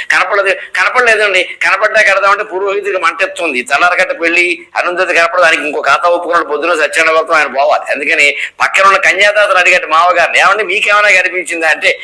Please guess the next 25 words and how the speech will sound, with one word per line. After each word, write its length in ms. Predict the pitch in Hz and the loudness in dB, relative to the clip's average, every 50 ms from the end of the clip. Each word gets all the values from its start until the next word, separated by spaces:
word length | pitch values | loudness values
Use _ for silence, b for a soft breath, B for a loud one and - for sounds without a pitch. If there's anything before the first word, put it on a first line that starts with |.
| B B B | B B B
"నాకు 180 | 139 151 135 143 | 0 2 2 2
అరుంధతి 360 | 151 175 185 196 208 180 185 | 0 0 0 -2 -2 0 0
కనపడలేదు, 520 | 170 170 175 165 185 180 175 170 190 185 | 2 2 2 2 0 0 0 2 2 2
ఆరు 200 | 175 160 160 151 | 4 4 2 2
లక్షల 260 | 147 147 135 - 185 165 | 2 0 0 0 0 0
అప్పు 220 | 156 - - - | 0 -2 -2 -2
కనపడుతుంది" 500 | 170 156 151 147 156 151 151 - 123 107 | -2 -2 0 -2 -6 -6 -6 -6 -4 -2
అన్నట్టు. 300 | 101 104 - - - - - - - - - 180 - - - 135 - - B B B B B 101 | -2 -2 -2 -2 -2 -4 -6 -6 -6 -4 -4 -4 -4 -4 -6 -8 -8 -6 B B B B B 0
ఆయనకి 180 | 135 156 151 | 0 0 0
భూమి 320 | 139 117 135 165 180 180 180 | -2 -2 -4 -2 0 2 2
ఆకాశాల్లో 500 | 180 170 170 170 - 165 170 175 180 165 | 2 2 2 2 2 2 2 4 4 2
అప్పులే 260 | 143 - 160 165 160 | 2 0 0 0 0
కనపడతాయి. 460 | 143 135 131 - 135 131 - 147 - _ _ _ _ _ _ B B B B B B B B B B B B - | 0 0 0 -2 -4 -6 -8 -12 -14 _ _ _ _ _ _ B B B B B B B B B B B B -2
అలాగే 240 | - 147 190 202 180 | 0 2 4 4 4
అరుంధతి 420 | 160 160 180 202 196 208 190 190 | 4 4 2 2 0 -2 -2 -2
మీద 120 | 196 202 202 | 0 0 0
ఇన్ని 140 | 196 185 175 | 0 0 0
చమత్కారాలు 580 | 156 165 165 175 170 - 185 185 175 170 160 | 0 0 0 0 0 0 2 2 4 4 2
ఉన్నాయి. 200 | 156 151 139 - | 2 2 2 2
అటువంటి 400 | - - - 185 202 208 202 180 | 2 2 2 2 0 2 2 2
అరుంధతి 460 | 151 160 190 208 214 220 214 185 214 | 2 2 0 0 -2 -2 -2 -2 0
నక్షత్రం 480 | 196 185 175 - - 202 202 208 202 190 | 0 0 0 -2 -2 -4 -4 -2 -2 -2
ఎందుకు 240 | 170 170 175 185 180 | -2 -4 -6 -6 -4
కనపడదు 440 | - 185 175 175 170 175 175 165 165 | -2 -2 -2 0 -2 -2 -2 -2 -2
అంటే, 500 | 151 135 123 104 135 156 147 127 - | -4 -4 -2 0 0 2 2 0 -2